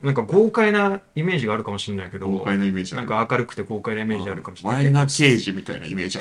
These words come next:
Speaker 2: ある。
Speaker 1: <laughs> そんな豪快。
Speaker 2: <laughs> 歌舞伎者。
Speaker 1: 戦国無双で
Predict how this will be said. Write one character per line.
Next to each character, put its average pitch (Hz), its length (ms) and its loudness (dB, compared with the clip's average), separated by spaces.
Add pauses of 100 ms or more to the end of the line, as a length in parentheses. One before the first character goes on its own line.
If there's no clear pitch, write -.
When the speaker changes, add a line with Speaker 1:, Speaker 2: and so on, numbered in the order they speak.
(140)
Speaker 2:
あ 170 300 6
る。 208 80 0
Speaker 1:
<laughs> - 0 -
そ 208 140 4
ん 208 60 6
な 208 100 4
豪 160 140 -2
快。 135 100 8
Speaker 2:
<laughs> - 840 -4
歌 123 100 0
舞 131 160 0
伎 139 160 2
者。 135 220 -2
Speaker 1:
戦 185 420 0
国 185 160 2
無 175 60 4
双 160 200 6
で 196 320 4